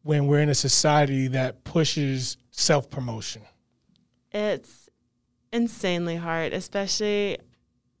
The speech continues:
Speaker 2: I don't know, I think it gets frustrating when you feel like you're giving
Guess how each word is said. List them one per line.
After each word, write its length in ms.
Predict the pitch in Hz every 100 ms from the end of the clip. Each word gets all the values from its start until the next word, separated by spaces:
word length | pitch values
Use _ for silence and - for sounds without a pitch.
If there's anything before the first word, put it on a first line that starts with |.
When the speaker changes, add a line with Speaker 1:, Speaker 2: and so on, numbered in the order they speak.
| _
Speaker 2:
I 100 | 196
don't 160 | 185 180
know, 100 | 165
I 120 | 185
think 420 | 202 262 262 - - _ _ _ _ _
it 140 | - 202
gets 220 | 233 226
frustrating 680 | - 190 - 208 208 214 208
when 180 | 190 185
you 80 |
feel 240 | 185 185 190
like 240 | 190 190
you're 80 | 190
giving 480 | 170 175 170 170